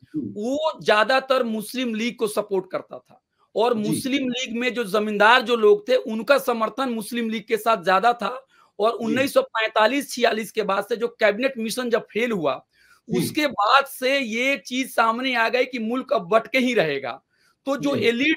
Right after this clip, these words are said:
Speaker 2: तबके थे, उन्होंने अपने interest को देखते हुए कि एक नया राज्य बनेगा, एक नया
Speaker 1: तो
Speaker 2: स्टेट
Speaker 1: हमको,
Speaker 2: बनेगा,
Speaker 1: तो हमको power machinery में कुछ हिस्सा मिलेगा,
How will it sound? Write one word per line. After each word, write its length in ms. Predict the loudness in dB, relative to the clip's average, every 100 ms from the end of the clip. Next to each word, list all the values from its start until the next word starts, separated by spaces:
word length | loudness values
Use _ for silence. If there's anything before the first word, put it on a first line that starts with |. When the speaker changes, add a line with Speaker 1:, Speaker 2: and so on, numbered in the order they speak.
| 0 -4
Speaker 2:
तबके 280 | -2 0
थे, 220 | 0 2 -2
उन्होंने 520 | -2 -6 -4 -4 -2
अपने 340 | -4 -4 -8
interest 560 | -6 -6 -4 -2 -2 -2
को 100 | -2
देखते 280 | -2 -2 -4
हुए 180 | -2 -4
कि 60 | -6
एक 120 | -2
नया 340 | 0 2 2
राज्य 340 | 4 4 2 0
बनेगा, 540 | 0 0 2 0 -2 _ _ -2
एक 160 | -2
नया 320 | 0 2 4 4
Speaker 1:
तो 60 |
Speaker 2:
स्टेट 280 | 4 2 6
Speaker 1:
हमको, 120 | 6
Speaker 2:
बनेगा, 400 | 6 -6 -6 -6 -14
Speaker 1:
तो 380 | _ _ -4 0
हमको 300 | 0 4 2
power 460 | 6 8 8 8
machinery 560 | 8 6 6 6 6 6
में 240 | 6 4
कुछ 300 | -2 -4 -8 -10 -10
हिस्सा 360 | -4 0 2
मिलेगा, 640 | 2 0 2 2 0 -4